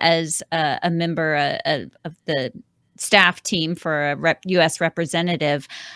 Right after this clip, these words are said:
I left the Hill to lead Baptist Joint Committee for Religious Liberty, or B J C, uh, at the beginning of twenty seventeen.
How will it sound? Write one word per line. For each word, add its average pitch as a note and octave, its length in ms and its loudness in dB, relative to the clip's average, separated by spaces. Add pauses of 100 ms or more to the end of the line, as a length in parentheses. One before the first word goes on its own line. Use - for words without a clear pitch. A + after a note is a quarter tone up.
I F#3+ 180 6
left A3 300 6
the A3 120 2
Hill F3+ 280 4
to F#3 180 -2
lead E3 460 -2
Baptist D#3 420 2
Joint D#3 220 -4
Committee D#3+ 300 -2
for E3 200 -2
Religious D#3+ 480 -2
Liberty, E3 340 0
or D#3+ 160 2
B E3 200 0
J D#3+ 240 2
C, D#3 460 -2 (440)
uh, D#3 140 6 (100)
at G3 240 4
the G3+ 80 2
beginning A3 640 4
of F3 280 2
twenty G#3+ 340 2
seventeen. E3+ 920 0